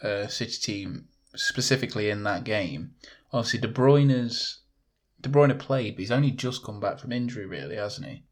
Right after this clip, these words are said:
In, like, the last couple of weeks, could it maybe have been a bit early to try and give him, you know, a start and ninety minutes, maybe?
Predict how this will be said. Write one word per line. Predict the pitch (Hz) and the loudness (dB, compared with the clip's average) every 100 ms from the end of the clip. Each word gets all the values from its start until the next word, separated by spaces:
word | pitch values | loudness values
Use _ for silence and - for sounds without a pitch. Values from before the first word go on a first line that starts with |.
| _ _ _ _ _ _ _ _ _ _ _ _ _ | _ _ _ _ _ _ _ _ _ _ _ _ _
In, | 110 | -4
like, | 110 98 | 0 2
the | 107 | 2
last | 104 - | 0 -4
couple | - 135 120 | -6 -4 -6
of | |
weeks, | 113 - | -6 -6
could | - 139 | -2 -2
it | 127 | -2
maybe | 131 117 120 117 | -2 -4 -2 -4
have | 113 - | -6 -6
been | 117 110 110 135 _ _ _ _ _ | -4 -6 -8 -12 _ _ _ _ _
a | - | -6
bit | 120 - | -4 0
early | 120 120 120 123 | 2 2 2 0
to | - | -4
try | - 131 120 | -2 0 2
and | 120 | 2
give | 123 | 0
him, | 120 117 113 113 - _ | -2 -2 -4 -6 -12 _
you | - | -8
know, | 110 | -6
a | 107 | -4
start | - - 110 107 113 | -2 0 0 0 -2
and | 110 117 | -6 -6
ninety | 123 113 117 | -4 -4 -2
minutes, | 117 123 127 - | -2 -2 -2 -2
maybe? | 131 131 143 | 0 2 0